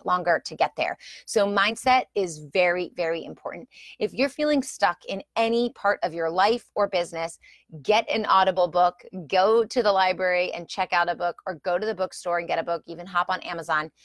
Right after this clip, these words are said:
whatever it is you need to do to start boosting that mindset piece. You have to work that muscle. It's like working out. You, you might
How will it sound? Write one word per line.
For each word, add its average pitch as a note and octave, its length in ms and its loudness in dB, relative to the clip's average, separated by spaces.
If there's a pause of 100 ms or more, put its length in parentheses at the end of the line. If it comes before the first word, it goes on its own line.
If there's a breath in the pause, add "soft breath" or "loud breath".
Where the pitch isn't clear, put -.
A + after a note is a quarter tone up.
(240 soft breath)
whatever A#3 300 4
it B3 80 4
is A#3 120 4
you A#3+ 60 0
need A3 160 -2
to G#3+ 100 -8
do F#3+ 240 0 (280 soft breath)
to A3+ 160 -8
start G3+ 440 0 (800)
boosting G#3 500 0
that D#3+ 280 4 (340)
mindset F#3+ 600 0
piece. - 280 -12
You G3 60 -8
have G3 120 -8
to A3 120 -6
work F#3+ 340 -2
that F3+ 220 0
muscle. F3 380 -6
It's - 280 -8
like F3+ 280 0 (800)
working G3+ 500 -2
out. - 300 -4 (320 soft breath)
You, F3+ 220 -8
you F#3+ 120 -2
might G3+ 260 -2